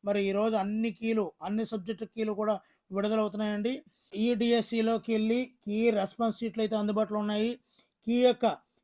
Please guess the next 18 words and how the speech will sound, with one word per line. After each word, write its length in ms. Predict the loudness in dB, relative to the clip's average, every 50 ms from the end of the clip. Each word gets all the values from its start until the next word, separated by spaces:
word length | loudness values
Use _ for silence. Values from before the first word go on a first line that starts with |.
| _ _ _ 0
కీ 100 | 2 2 4
మీద 220 | 4 4 4 6 6 6
ఏమైనా 340 | 6 4 4 4 4 4 2
అభ్యంతరాలు 540 | 2 0 2 0 0 2 4 4 4 4 4 2
ఉంటే 260 | 0 -2 -2 0 0 0 -2 -4 -8 _ -20 -16
చెక్ 220 | -14 -14 -14 -6
చేసుకోండి. 460 | -2 -2 -2 -2 -2 -4 -2 0 0 -2
ప్రతి 320 | 0 -2 -4 -4 -2 -4
బిట్‌ని 340 | -4 -4 -4 -6 -4 -6 -6
చెక్ 220 | -6 -8 -12 -10 -8
చేసుకోండి. 460 | -8 -8 -6 -6 -6 -6 -4 -6 -6 -8 _ _ _ _ _ _
అందులో 340 | -6 -2 0 2 2 2 4 4 4
ఏమైనా 340 | 2 2 2 0 0 0 0
అభ్యంతరాలు 540 | -2 0 0 -2 -2 0 0 0 0 0 -2
ఉంటే 280 | -4 -6 -4 -2 -2 -2 -2 -4 _ _ _ _ _ _
దానికి 380 | -2 0 2 2 2 0 -2 -2
సంబంధించినటువంటి 760 | -4 -2 -2 0 -2 -2 -2 -4 -4 -2 -2 -2 -2 -2 -4 -4
ఆధారాలతో 720 | -4 -4 -2 0 0 2 2 2 2 0 -2 -2 0 0